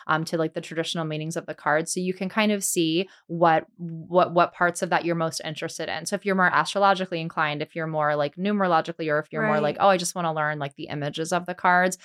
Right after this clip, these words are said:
Speaker 1: it's kind of like a, that's like a textbook. Like, if we were at Hogwarts, I would say, like, that's the first textbook you should have if you're interested in tarot.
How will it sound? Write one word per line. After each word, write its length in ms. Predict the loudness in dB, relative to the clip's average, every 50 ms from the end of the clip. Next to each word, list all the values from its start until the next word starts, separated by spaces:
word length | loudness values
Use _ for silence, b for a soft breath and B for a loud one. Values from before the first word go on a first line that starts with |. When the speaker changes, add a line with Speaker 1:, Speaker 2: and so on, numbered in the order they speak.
| B B B B
Speaker 1:
it's 180 | -4 -4 -4
kind 240 | -4 -2 0 2 2
of 140 | 2 2 2
like 300 | 2 2 2 2 0 -2
a, 120 | -2 -2 2
that's 280 | 4 4 4 2 2 -2
like 140 | -4 -2 0
a 160 | 0 0 0
textbook. 720 | -2 -2 0 0 0 0 -2 -10 -8 -6 -4 -4 -4 -4
Like, 160 | -4 -6 -4
if 140 | -6 -6 -4
we 120 | -2 0 2
were 140 | 2 2 2
at 120 | 0 -2
Hogwarts, 600 | 0 2 2 2 2 0 -2 0 0 0 0 -2 0
I 80 | 0
would 120 | 0 0 0
say, 140 | 0 -2
like, 160 | -2 -2 0 0
that's 260 | 0 -2 -2 -4 -8
the 120 | -10 -8
first 340 | -6 -4 -4 -4 -4 -4 -6
textbook 460 | -8 -8 -8 -8 -10 -10 -8 -8 -6 -4
you 80 | -6 -6
should 200 | -4 -6 -4 0
have 280 | 2 4 4 4 2
if 100 | -2 -4
you're 120 | -4 -6 -6
interested 500 | -6 -8 -10 -10 -8 -6 -4 -4 -4 -4
in 120 | -6 -6
tarot. 400 | -6 -4 -2 0 2 2 2